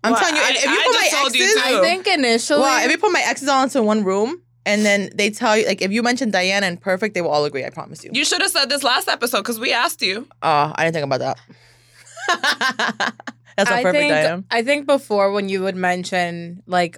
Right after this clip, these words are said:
Speaker 3: oh, you and, and being perfect and everything, I think I,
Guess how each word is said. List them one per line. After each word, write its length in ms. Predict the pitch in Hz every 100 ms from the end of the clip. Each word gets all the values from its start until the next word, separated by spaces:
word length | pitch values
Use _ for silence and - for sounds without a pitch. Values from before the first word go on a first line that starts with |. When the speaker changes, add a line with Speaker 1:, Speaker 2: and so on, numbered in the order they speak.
| -
Speaker 3:
oh, 180 | 202
you 420 | 190 180 196 208 196
and, 160 | 185
and 240 | - 170 165
being 280 | 190 185
perfect 500 | 170 196 190 202 185
and 120 | 185 175
everything, 600 | 170 180 180 190 202 208 _ _ _ - _ _ -
I 120 | 220
think 280 | 226 262 233 -
I, 160 | - 226